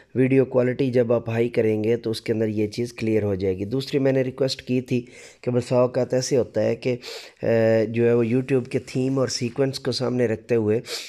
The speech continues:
जब इसके ऊपर लाइव, अ, जो है वो लेक्चर्स दे दिए जाते हैं मेरे ऑफिशियल चैनल पे, तो ऐसी सूरत में अगर बीच में अचानक on demand लेक्चर्स आ जाएं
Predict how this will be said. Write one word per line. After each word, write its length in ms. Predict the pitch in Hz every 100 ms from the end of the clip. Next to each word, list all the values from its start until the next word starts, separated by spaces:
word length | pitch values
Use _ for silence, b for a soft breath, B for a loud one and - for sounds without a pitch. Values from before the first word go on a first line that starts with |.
| B
जब 280 | 117 120 117
इसके 300 | - 131 -
ऊपर 220 | 120 120
लाइव, 520 | 113 107 113 127 123 127
अ, 160 | 123 -
जो 260 | 113 113 113
है 60 |
वो 120 | 113
लेक्चर्स 460 | 113 110 110 131 120
दे 260 | 107 117 123
दिए 240 | 123 120
जाते 280 | 110 101 113
हैं 60 |
मेरे 180 | 117 117
ऑफिशियल 420 | 110 127 123 127
चैनल 300 | 113 113 110
पे, 200 | 104 117 127 B B B B -
तो 560 | 117 117 117 120 117 -
ऐसी 240 | 139 143
सूरत 300 | 131 127 123
में 120 | 123
अगर 160 | 123 123
बीच 280 | 117 123 123
में 120 | 127
अचानक 520 | 120 127 120 131 113 - 117
on 180 | 127
demand 280 | 127 117 117
लेक्चर्स 440 | 113 113 - 123 113
आ 140 | 104
जाएं 320 | 107 120 120